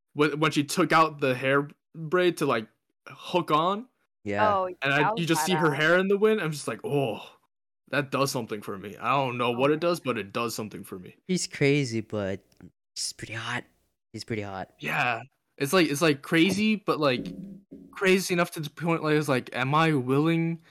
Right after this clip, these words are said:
Speaker 1: to lose it all?"
Speaker 2: Put up with it.
Speaker 1: To put up with it. Am I willing to lose it all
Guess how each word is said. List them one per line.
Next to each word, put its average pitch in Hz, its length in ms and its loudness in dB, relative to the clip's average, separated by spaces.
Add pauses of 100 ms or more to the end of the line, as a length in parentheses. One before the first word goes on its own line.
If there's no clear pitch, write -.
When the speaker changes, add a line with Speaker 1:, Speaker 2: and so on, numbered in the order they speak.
(260)
Speaker 1:
to 156 100 0
lose 131 300 -2
it 120 100 -2
all?" 104 460 -4
Speaker 2:
Put 113 120 -8
up 101 200 -10
with 107 160 -12
it. 95 240 -10 (640)
Speaker 1:
To 127 100 -10
put 143 280 -2
up 143 200 -2
with 120 160 -8
it. 85 120 -12
Am 113 120 -6
I 123 80 -2
willing 143 300 0
to 143 120 -4
lose 123 320 -4
it 127 120 0
all 120 540 -2